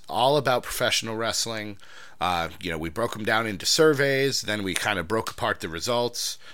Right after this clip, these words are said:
Doc Manson at Doc Manson loved when we just talked about the statistics and I was listing percentages and all of those things. It was just his favorite thing to do.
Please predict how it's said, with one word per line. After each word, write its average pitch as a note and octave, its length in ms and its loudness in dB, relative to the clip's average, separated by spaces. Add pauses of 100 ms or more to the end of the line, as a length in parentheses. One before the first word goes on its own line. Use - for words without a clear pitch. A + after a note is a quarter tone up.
(360)
Doc G2+ 240 4
Manson G#2 320 0
at G2+ 160 2
Doc G2 180 2
Manson F#2 340 -4
loved G#2+ 380 0
when F#2+ 160 -6
we E2 100 -4
just - 260 -2
talked - 280 -2
about F#2+ 220 -2
the F#2+ 80 -8
statistics - 760 0
and D#2+ 80 -4
I D#2+ 80 0
was D#2+ 180 -4
listing G2 340 -2
percentages G2 760 -4
and E2 100 -8
all F#2 160 -4
of D#2 80 -8
those F2+ 240 -2
things. F#2+ 500 -4
It D2 80 -6
was C#2 120 -8
just - 200 -4
his F2 160 -4
favorite D3 360 2
thing E2 200 -6
to D2+ 80 -6
do. G2 340 -4